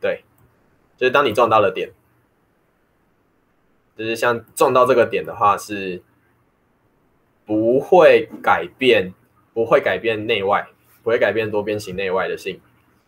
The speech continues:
那假如说你是直接这样子，就是假如说你换一个方向啊，然后你射线法这样子撞的话，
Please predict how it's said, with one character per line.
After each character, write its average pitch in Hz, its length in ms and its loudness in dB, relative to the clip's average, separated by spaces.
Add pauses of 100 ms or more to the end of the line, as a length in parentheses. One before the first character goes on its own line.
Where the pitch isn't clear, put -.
(500)
那 120 220 4
假 107 200 0
如 113 40 2
说 131 140 2
你 113 160 -2
是 117 220 -4
直 104 280 -18
接 107 280 -8
这 - 120 -4
样 110 140 0
子， 90 200 -6 (1000)
就 123 120 -8
是 120 180 -6
假 - 160 -4
如 135 80 2
说 196 80 6
你 170 60 6
换 156 120 2
一 127 40 0
个 120 80 4
方 120 160 2
向 113 180 2
啊， 90 80 -2
然 101 100 -2
后 120 60 0
你 113 80 -2
射 110 180 0
线 104 220 -2
法 80 300 -8 (1700)
这 139 100 0
样 120 100 0
子 101 120 -10
撞 95 260 -6
的 82 100 -10
话， 85 220 -6